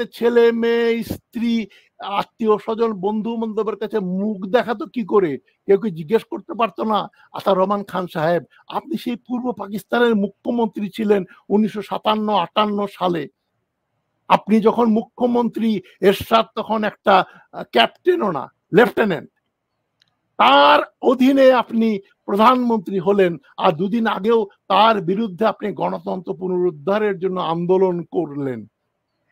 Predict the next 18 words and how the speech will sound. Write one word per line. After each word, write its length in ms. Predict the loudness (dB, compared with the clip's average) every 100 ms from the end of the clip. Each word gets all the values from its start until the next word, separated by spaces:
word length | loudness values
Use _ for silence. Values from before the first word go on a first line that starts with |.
| _
তো 240 | 0 2 0 _ _ _ _ _ _ _ _ _ _ _
মোদ্দা 460 | -10 -10 -10 -6 -6
কথা 260 | -6 -6 -2
হচ্ছে, 560 | 0 -2 -6 -6 -6 -8 _ _
এ 180 | -4 -2
দেশে 500 | 0 -2 0 0 0 -6 _ _ _
কারোরই 500 | -6 -2 0 0 0
কোনো 240 | 0 0 -2
চরিত্র 720 | 4 6 6 2 _ -4 -2
নেই, 360 | 0 -2 -4 -8 _ _ _ _ -4
যেটা 280 | 0 4 4
আমার 240 | 6 2 0 -16 _ -4
বন্ধু, 520 | 0 2 2 0 -2 -6 _ _ _ _ -2
বড় 240 | 4 4
ভাই 320 | 4 2 2 -2 _ _ _
ডক্টর 360 | 0 0 0 0
মোফাক্কারুল 680 | 2 0 -4 -6 -2 0 2
ইসলাম, 420 | 0 -2 -6 -6